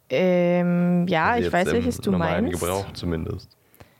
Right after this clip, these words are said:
Speaker 1: Das heißt einfach nur Gesicht mit einer hochgezogenen Augenbraue. Hm.
Speaker 2: Ja, what you see is what you get. <laughs>
Speaker 1: Ja.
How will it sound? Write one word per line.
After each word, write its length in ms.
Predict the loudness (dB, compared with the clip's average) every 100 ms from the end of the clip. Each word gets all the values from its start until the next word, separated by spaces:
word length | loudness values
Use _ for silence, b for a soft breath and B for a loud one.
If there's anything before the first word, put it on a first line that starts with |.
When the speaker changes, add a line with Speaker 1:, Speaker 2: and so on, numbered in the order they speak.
| b b b b _ _ _ _ _ 0
Speaker 1:
Das 260 | 0 4
heißt 220 | 4 4
einfach 300 | 2 2 2
nur 160 | 2 4
Gesicht 420 | 4 2 0 0
mit 140 | 0 2
einer 260 | 2 2
hochgezogenen 840 | 2 2 0 0 2 4 4 4 4
Augenbraue. 760 | 2 2 2 2 2 2 2 B B B B B _ _ _ _ _ -20 _ _ _ _ _ _ B B B B B B B B B B B _ -4
Hm. 220 | 0 -2 -4 B B B B B -6
Speaker 2:
Ja, 280 | -4 -2 -4
what 240 | -4 -4 -4
you 60 | -4
see 140 | -4
is 160 | -4 -4
what 100 | -4
you 80 |
get. 240 | -2 -2 -2
<laughs> 60 | -6 B B B B B -8 -8 -8 0
Speaker 1:
Ja. 220 | 0